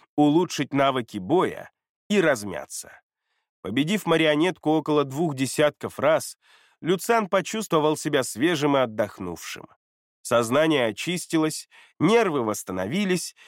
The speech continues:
и казалось, что сейчас он мог стерпеть любую выходку Кая.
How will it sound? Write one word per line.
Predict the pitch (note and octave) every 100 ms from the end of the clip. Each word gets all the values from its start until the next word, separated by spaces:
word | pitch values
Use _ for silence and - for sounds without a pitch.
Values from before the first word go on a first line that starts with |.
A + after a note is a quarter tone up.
| - -
и | D#3
казалось, | D#3 F#3 A#3 A3 G#3
что | - F#3
сейчас | E3+ D3 A#2+ G3 G3 E3
он | D3
мог | D3+ D3+
стерпеть | - D3 C3+ F3+ F3+ E3
любую | F#3 D3+ C3 F#3+ F#3
выходку | D#3 C3 B2 B2+ - G#2
Кая. | F#2 - - -